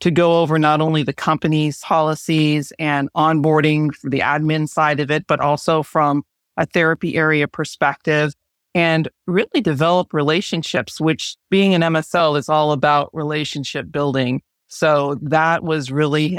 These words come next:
actually very transformative because I have some of those relationships that have lasted s-, through to today, depending on where those individuals are in their careers at this point. But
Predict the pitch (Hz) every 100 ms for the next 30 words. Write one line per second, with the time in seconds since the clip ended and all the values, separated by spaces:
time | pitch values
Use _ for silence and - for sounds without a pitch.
0 | - 165 226 - 165 143 160 180 - 175
1 | 156 165 165 165 165 139 139 151 151 156
2 | - 165 156 151 151 156 147 147 147 160
3 | - 160 - - 143 135 _ _ _ -
4 | 147 156 160 - 170 - - - 175 165
5 | 226 165 180 185 240 135 127 - 156 151
6 | 147 143 151 147 151 147 147 139 - 147
7 | 143 139 143 131 143 143 139 135 131 -
8 | 139 147 139 127 135 147 - - 135 131
9 | - 139 135